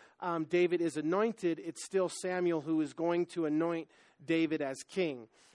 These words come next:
But this is his, like, farewell address. And what is he, he's doing? He's gather-, he gathers all the tribes of Israel,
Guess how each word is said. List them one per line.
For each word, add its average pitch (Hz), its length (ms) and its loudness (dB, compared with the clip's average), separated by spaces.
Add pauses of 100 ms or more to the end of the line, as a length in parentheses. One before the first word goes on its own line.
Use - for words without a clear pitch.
But 165 140 -2
this 185 140 4 (120)
is 202 280 4
his, 175 240 -2
like, 160 180 0 (140)
farewell 165 480 4
address. 139 440 -2 (240)
And 151 120 -6
what 165 100 4
is 175 140 4
he, 180 160 -6
he's 160 260 -10
doing? 185 380 2
He's 165 120 -2
gather-, 160 380 -2
he 139 80 -8
gathers 143 380 -2
all 160 260 4
the 214 100 2
tribes 196 360 0
of 208 120 -6
Israel, 156 480 2